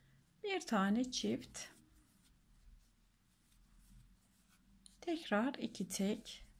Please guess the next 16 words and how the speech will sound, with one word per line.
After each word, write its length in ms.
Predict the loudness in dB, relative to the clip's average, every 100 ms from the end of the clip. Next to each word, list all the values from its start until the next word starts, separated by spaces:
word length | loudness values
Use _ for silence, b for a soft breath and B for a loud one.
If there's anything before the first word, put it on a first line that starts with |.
| -6
bir, 420 | 0 0 -2 -6 -18 _ _ _ _ _ -20 _ -20 _ -20 -12 -8
iki. 440 | -8 -4 -6 -6 -16 -20 -20 -20 -20 -20 -20 -20 -14
Şöyle 440 | -6 -2 2 4 2
görelim. 520 | 4 2 4 4 2 -2 B B B B -2
Bir 120 | 0 2
çift, 420 | 2 2 0 -8 -2
iki 220 | -2 0 0
tek, 360 | 0 -2 -8 0
bir 140 | 2 4
çift, 380 | 2 0 0 -4 -2
iki 240 | -2 2
tek. 320 | 2 2 6
Dördüncü 460 | 8 10 8 4 2
sıramızı 540 | 4 6 6 4 2
tamamlayalım. 960 | 6 8 8 6 4 2 -2 -4 -6 -10 _ b b
Evet, 260 | 8 8